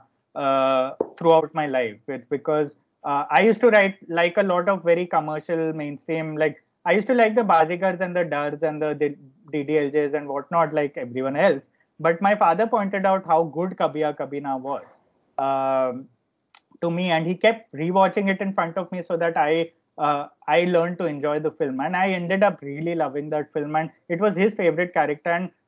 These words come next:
for me, that character was really everything, uh, that was, you know, so great about that film, that very wry humor that we don't get to see anymore, uh, these days. And Kundan Shah was known for stuff like that. So for me, just writing about that character was,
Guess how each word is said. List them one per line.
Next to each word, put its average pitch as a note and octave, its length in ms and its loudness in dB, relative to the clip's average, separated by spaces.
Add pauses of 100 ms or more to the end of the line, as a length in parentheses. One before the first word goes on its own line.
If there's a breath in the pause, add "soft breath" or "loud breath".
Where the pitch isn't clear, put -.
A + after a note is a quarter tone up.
for F#3+ 100 2
me, G#3+ 180 2
that G3+ 240 6
character F#3+ 440 0
was G3+ 220 -4
really E3+ 340 -2
everything, F3+ 800 -4 (340)
uh, D3 500 0
that E3 220 2
was, E3+ 280 -2 (300)
you D3+ 100 -6
know, D#3 120 -2
so F3 240 0
great E3 340 2
about D3 340 -2
that D3+ 220 -4
film, C#3+ 320 0
that C3+ 240 -6
very D3+ 300 0
wry C#3+ 240 2
humor D3 540 -2
that D3+ 260 -2 (320)
we F3 100 0
don't G3+ 260 2
get D3+ 260 0
to F#3+ 120 -4
see E3 260 -6
anymore, E3+ 560 -2 (120)
uh, D3 180 0
these D#3+ 240 -2
days. F3+ 180 0
And F3+ 160 -2
Kundan G3+ 320 -2
Shah G#3+ 140 2
was F3+ 140 -4
known D3+ 280 -8
for D#3+ 280 2 (180)
stuff C#3+ 260 -4
like C3 180 -6
that. B2+ 200 -2
So G3 100 -2
for G3+ 140 -2
me, A#3+ 380 2 (280 soft breath)
just A#3 180 6
writing F#3 400 2
about A3 200 0
that A3 180 0
character F#3+ 400 0
was, G#3 300 -2